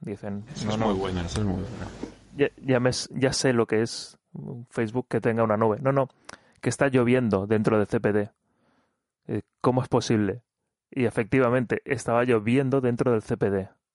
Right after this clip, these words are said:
Speaker 1: <laughs> La cantidad de humedad, calor y presión atmosférica había generado una nube inmensa encima de los ordenadores dentro del C P D.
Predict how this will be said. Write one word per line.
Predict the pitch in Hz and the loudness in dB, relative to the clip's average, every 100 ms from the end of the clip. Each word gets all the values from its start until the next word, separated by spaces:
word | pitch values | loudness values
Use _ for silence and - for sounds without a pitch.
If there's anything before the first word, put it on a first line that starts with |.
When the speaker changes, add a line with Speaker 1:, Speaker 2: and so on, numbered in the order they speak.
| _ | _
Speaker 1:
<laughs> | 403 - 415 - 427 - 415 - 415 - - - - - - - - - | -2 0 -4 -2 -6 -2 -4 -2 -6 -4 -4 -4 -4 -6 -6 -12 -10 -2
La | 123 120 | 0 0
cantidad | 120 123 127 143 | 0 2 4 4
de | |
humedad, | 160 139 127 117 131 117 - - - _ | 2 2 2 2 2 2 -2 -10 -20 _
calor | 120 107 113 123 110 - - _ - | 0 4 4 6 4 0 -8 _ -2
y | 143 123 | 0 2
presión | - 113 - 135 | 0 -2 0 0
atmosférica | 135 127 123 - 147 143 160 | 0 0 0 0 0 0 -2
había | 120 120 127 131 | 0 2 2 0
generado | - - 127 113 113 120 123 - | -2 -4 0 0 2 2 2 2
una | 135 131 123 - | 0 0 -2 -2
nube | 135 135 135 120 - - | 2 4 4 4 0 -2
inmensa | 131 113 113 123 123 - 120 170 _ | -2 2 2 2 0 -4 -6 -6 _
encima | - 127 110 127 131 127 | -6 -6 -2 -2 0 0
de | 110 | 0
los | 107 123 | 0 0
ordenadores | 110 110 110 123 131 135 | 0 2 2 4 2 0
dentro | 123 123 127 | 0 2 2
del | 110 | 2
C | - 123 | 0 -2
P | 104 | 0
D. | 101 95 | 0 -2